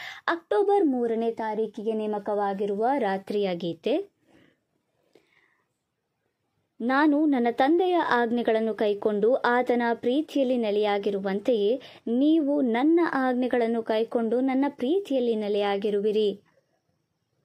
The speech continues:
ಹೊಸ ಒಡಂಬಡಿಕೆಗಳಲ್ಲಿ ಯೋಹಾನನು ಬರೆದ ಸುವಾರ್ತೆ, ಹದಿನೈದನೇ ಅಧ್ಯಾಯ, ಹತ್ತನೇ ವಚನ. ಅತಿ ಪ್ರಿಯರೇ,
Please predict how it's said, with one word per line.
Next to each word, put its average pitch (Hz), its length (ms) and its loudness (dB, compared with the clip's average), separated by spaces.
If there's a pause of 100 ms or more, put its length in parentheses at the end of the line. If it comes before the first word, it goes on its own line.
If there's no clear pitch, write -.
(580)
ಹೊಸ 233 280 -4
ಒಡಂಬಡಿಕೆಗಳಲ್ಲಿ 208 1040 0 (300)
ಯೋಹಾನನು 277 640 2
ಬರೆದ 196 320 -2
ಸುವಾರ್ತೆ, 240 600 0
ಹದಿನೈದನೇ 202 720 -2
ಅಧ್ಯಾಯ, 233 640 0
ಹತ್ತನೇ 262 480 -4
ವಚನ. 214 340 -4 (1200)
ಅತಿ 233 280 2
ಪ್ರಿಯರೇ, 220 600 0